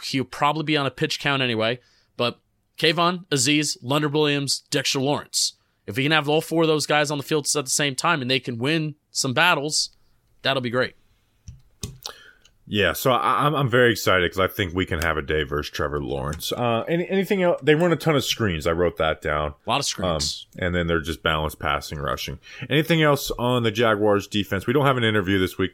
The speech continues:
Speaker 2: Please forgive me, but we're gonna go to segments after this.
Speaker 1: We're gonna go to segments. So it's actually funny. The, one of the first things that we saw the Giants working on in training camp, because they blitz so much, because they run a lot of man coverage,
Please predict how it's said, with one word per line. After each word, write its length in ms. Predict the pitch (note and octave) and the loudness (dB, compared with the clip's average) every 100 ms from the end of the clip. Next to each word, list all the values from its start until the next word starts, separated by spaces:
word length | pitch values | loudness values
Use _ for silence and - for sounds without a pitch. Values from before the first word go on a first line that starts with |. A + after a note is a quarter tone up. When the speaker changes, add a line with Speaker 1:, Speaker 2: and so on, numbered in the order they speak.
| _ | _
Speaker 2:
Please 240 | - F#2 - | -4 -2 -2
forgive 320 | E2+ E2+ D#2+ | -2 0 0
me, 220 | D#2+ D#2 | -2 -4
but 120 | D2+ | -6
we're 100 | D#2 | -2
gonna 160 | E2 D#2+ | -2 0
go 260 | D#2+ D2+ D2 | 0 0 0
to 220 | D#2 C2 | -4 -6
segments 500 | - C#2+ C2+ B1 - | -2 -4 -4 -8 -10
after 280 | - - - | -10 -10 -10
this. 340 | - - - | -8 -10 -8
Speaker 1:
We're 120 | A2 | -6
gonna 140 | A#2 A#2+ | -4 -2
go 140 | B2 | 0
to 80 | A#2+ | 0
segments. 480 | - C3+ C3+ G2 - | 0 0 -2 -4 -4
So 120 | A2 | -2
it's 140 | A#2 | 0
actually 280 | F3+ - E3+ | 0 2 -2
funny. 320 | - F3 E3+ | 0 0 0
The, 140 | - A#2 | -4 -2
one 160 | B2+ | -2
of 80 | B2+ | -2
the 60 | A#2+ | -2
first 380 | - D3+ - - | 0 0 0 -2
things 220 | D3+ C#3 | -2 0
that 120 | C#3 | 0
we 100 | B2+ | 0
saw 280 | - C#3+ C3+ | 0 2 0
the 100 | A#2 | 0
Giants 380 | A2+ B2+ B2+ - | -2 0 -2 -2
working 360 | A#2+ C3 C#3+ | -2 -2 -2
on 120 | B2 | -2
in 100 | A2+ | -2
training 320 | F#2+ B2 C3+ C#3 | -2 -2 -2 -2
camp, 280 | F3+ F3 | -4 -4
because 460 | D3 A2 - B2+ A2+ | -6 -6 -2 -2 -2
they 100 | A#2 | -4
blitz 320 | G2 A#2 B2+ | -2 -2 0
so 180 | - C#3+ | 0 0
much, 300 | C3 D3 - | 0 -2 -2
because 300 | B2 C3 A2+ | -4 -2 -2
they 80 | B2 | -2
run 180 | B2 B2 | 0 0
a 40 | |
lot 140 | A#2 A#2 | 0 0
of 40 | |
man 180 | A2+ G#2+ | -2 -2
coverage, 480 | B2 C3 F3 E3 | -2 0 -2 -6